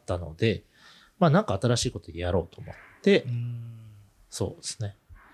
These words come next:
Speaker 1: なんかちょうど十年、十年前に、あ、十年、十、独立して十年、トトトラジオなんで十年の話しますけど。
Speaker 2: 偉い。
Speaker 1: 独立、
Speaker 2: <laughs> 偉いな。
Speaker 1: 独立して十年で、今のこのね、丸刈りのこの場所に引っ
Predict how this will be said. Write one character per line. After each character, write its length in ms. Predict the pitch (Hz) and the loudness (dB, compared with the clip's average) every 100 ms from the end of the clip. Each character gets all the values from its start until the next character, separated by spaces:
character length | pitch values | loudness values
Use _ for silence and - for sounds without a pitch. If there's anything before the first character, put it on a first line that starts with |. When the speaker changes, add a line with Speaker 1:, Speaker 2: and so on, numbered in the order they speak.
| _ _ _ _ | _ _ _ _
Speaker 1:
な 60 | - | -2
ん 20 | |
か 100 | 117 | 0
ち 100 | - | 2
ょ 120 | 139 | 4
う 20 | |
ど 160 | 131 113 | 4 2
十 320 | 107 143 131 | 2 4 4
年、 260 | 110 92 95 - 165 120 - _ - 160 - | 2 0 -2 -4 -4 -4 -8 _ -20 -14 2
十 200 | 151 175 | 4 6
年 180 | 190 190 | 6 4
前 180 | 226 | 4
に、 160 | 110 92 - | 2 -4 -2
あ、 120 | 113 | 0
十 140 | 120 | 2
年、 140 | 139 127 - _ | 4 2 -2 _
十、 420 | 127 170 156 127 - | 4 6 6 0 -6
独 180 | 135 135 | -2 2
立 180 | 160 160 | 2 2
し 80 | - | 2
て 100 | 135 | 4
十 260 | 139 160 | 6 6
年、 240 | 117 87 - _ _ - | 4 0 -2 _ _ -2
ト 100 | 120 | 2
ト 120 | 127 | 4
ト 120 | 120 | 4
ラ 100 | 110 | 2
ジ 100 | 101 | -2
オ 60 | 90 | -6
な 80 | 87 | -8
ん 60 | |
で 80 | 92 | -4
十 160 | 101 104 | 0 0
年 140 | 87 | -2
の 60 | 82 | -6
話 240 | 92 - | -4 -4
し 60 | 98 | -4
ま 60 | |
す 80 | - | -6
け 80 | - | -8
ど。 40 | - - | -14 -6
Speaker 2:
偉 260 | - - 110 | -2 0 -2
い。 80 | - - | -4 -2
Speaker 1:
独 280 | 110 156 202 | 0 2 4
立、 160 | 220 185 | 4 4
Speaker 2:
<laughs> 640 | 208 302 - - 254 139 | 4 2 2 -2 -2 -4
偉 160 | 139 143 | -2 -2
い 100 | 110 | -4
な。 80 | 101 92 - - _ | -10 -16 -20 -20 _
Speaker 1:
独 260 | 139 165 196 | -6 -2 -2
立 220 | 202 196 | 0 -2
し 100 | 196 | 0
て 140 | 190 151 | 0 2
十 340 | 180 226 220 | 4 4 2
年 280 | 220 220 233 | -2 -4 2
で、 300 | 277 190 - - | 6 6 2 0
今 240 | 135 110 | 2 2
の 100 | 95 | 2
こ 160 | - 95 | -2 0
の 200 | 90 101 | 0 4
ね、 280 | 147 - - _ | 4 2 -10 _
丸 220 | 113 117 | 2 4
刈 100 | 120 | 2
り 80 | 110 | 2
の 200 | 104 - - _ _ | -2 -6 -12 _ _
こ 100 | 104 | 0
の 120 | 98 | 2
場 120 | 98 95 | 2 2
所 160 | 101 | 0
に 100 | 101 | -2
引 120 | |
っ 20 | 98 | -4